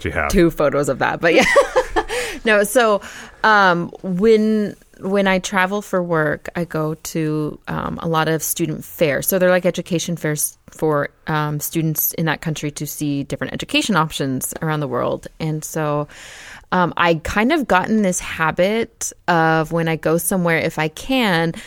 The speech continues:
Speaker 2: um, buying the traditional clothes there in
Speaker 1: Of the
Speaker 2: that country
Speaker 1: country.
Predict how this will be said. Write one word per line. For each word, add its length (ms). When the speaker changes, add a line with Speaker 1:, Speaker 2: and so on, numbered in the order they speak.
Speaker 2:
um, 240
buying 500
the 80
traditional 1120
clothes 600
there 240
in 60
Speaker 1:
Of 60
the 60
Speaker 2:
that 80
country 640
Speaker 1:
country. 0